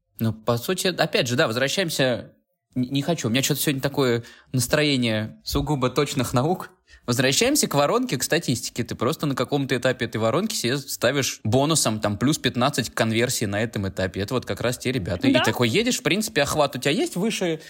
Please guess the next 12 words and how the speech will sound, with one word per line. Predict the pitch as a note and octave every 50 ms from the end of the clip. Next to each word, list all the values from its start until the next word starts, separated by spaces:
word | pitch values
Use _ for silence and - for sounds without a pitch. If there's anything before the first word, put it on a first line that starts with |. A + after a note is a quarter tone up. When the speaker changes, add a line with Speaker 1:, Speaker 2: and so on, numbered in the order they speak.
| - - - _
Speaker 1:
выше | D#3 E3 F3 E3+ - E3
нормы, | D#3+ D#3 D3+ D3 D3 C#3+
пересчитал | C#3+ - C#3 D3 D3 - - F3+ F3 E3+
проценты, | F3 D#3+ D#3+ - E3 D#3 D#4 -
получил | - - A2+ A#2 - - - -
выхлоп. | G2 G2+ G#2 - - G#2+ - - _ _ _ _ _ _ _ _ _ - - - _ _ _
Speaker 2:
Зависит | - B3 B3 A#3+ A#3+ D4+ F4+ - -
от | F#4 C#4+ -
твоей | E4 C4+ C4+ C4+ C#4+
алчности, | D4+ D4+ B3+ G#3+ A3 - - - E3+ F3 - - -
по | F3 - D3+
факту. | - - - - - - _ _ -